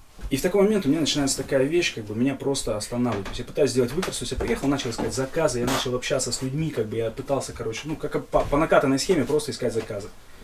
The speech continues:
И я понял, что меня клинит, я не могу сделать на нового выкраса. Просто вот прихожу, у меня такой творческий кризис. Но у меня не бывает творческого кризиса, серьёзно, то есть я не тот человек. То есть я всегда, ну, в каком-то таком, ну, драйве. Вот Рубин,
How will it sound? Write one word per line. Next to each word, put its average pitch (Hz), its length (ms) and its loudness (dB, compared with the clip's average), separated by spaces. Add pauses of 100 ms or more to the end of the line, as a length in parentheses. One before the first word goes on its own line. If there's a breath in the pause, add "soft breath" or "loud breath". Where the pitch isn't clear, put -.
(520 loud breath)
И 123 40 -2
я 147 100 6
понял, 175 180 2
что 120 120 -4
меня 123 140 2
клинит, 127 360 2
я 110 60 -2
не 113 100 -2
могу 135 260 0
сделать 117 260 -2
на 110 60 -6
нового 107 180 -6
выкраса. - 380 -10 (180)
Просто 131 300 0
вот - 60 -12
прихожу, 165 600 -2 (300)
у 123 40 2
меня 127 120 2
такой 110 140 -6
творческий 135 500 0
кризис. 113 300 -6
Но 113 60 -4
у - 40 2
меня 151 100 2
не 156 100 2
бывает 151 280 4
творческого 110 340 -4
кризиса, 151 280 -4
серьёзно, 117 360 0
то 101 60 -12
есть - 100 -12
я 110 60 -10
не 101 60 -10
тот 113 120 -6
человек. 131 380 -2 (680)
То 113 80 -2
есть - 260 -4
я 131 140 2
всегда, 127 360 6
ну, 120 140 2
в - 60 -12
каком-то - 360 0
таком, 131 300 2 (100)
ну, - 960 -12
драйве. 107 280 0 (380)
Вот 113 80 -4
Рубин, 123 180 -2